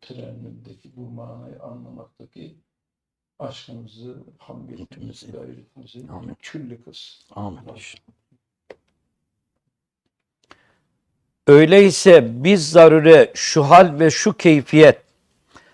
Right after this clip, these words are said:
Speaker 2: faal, hallak, fettah,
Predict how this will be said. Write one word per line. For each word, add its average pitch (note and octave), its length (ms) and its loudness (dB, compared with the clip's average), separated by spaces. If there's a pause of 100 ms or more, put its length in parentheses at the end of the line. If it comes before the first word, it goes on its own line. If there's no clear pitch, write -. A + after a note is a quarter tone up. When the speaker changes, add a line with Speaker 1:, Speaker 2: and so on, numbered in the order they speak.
(140)
Speaker 2:
faal, D#3 760 2 (480)
hallak, D3 840 2 (360)
fettah, D#3+ 800 0